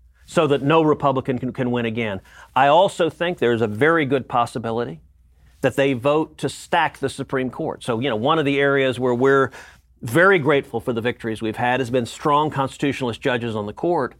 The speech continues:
You're seeing Democrats right now embracing, um, expanding the court from nine to fifteen. If they had six Supreme Court justices immediately, you would see a radical left-wing court. And, and, and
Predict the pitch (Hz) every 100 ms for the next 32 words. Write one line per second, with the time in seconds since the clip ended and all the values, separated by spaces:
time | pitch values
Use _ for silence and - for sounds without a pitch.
0 | _ _ _ _ _ - 143 220 - 294
1 | 190 110 139 190 - 127 - 123 120 120
2 | 127 127 117 104 113 135 - 117 104 113
3 | _ _ _ _ 120 120 120 117 110 -
4 | _ _ _ _ - - - 127 131 151
5 | 139 117 - 139 165 175 120 107 110 123
6 | 151 165 151 120 175 156 - 156 196 180
7 | 190 190 202 - 226 226 185 185 190 180
8 | 180 143 180 - 175 170 147 151 175 202
9 | 208 220 226 - - - _ 139 190 220
10 | 208 - - 190 180 175 175 - 139 127
11 | 107 110 117 165 185 185 180 165 156 151
12 | 143 147 139 - 101 - _ _ _ _
13 | _ _ _ _ _ _ - 147 - 160
14 | - 156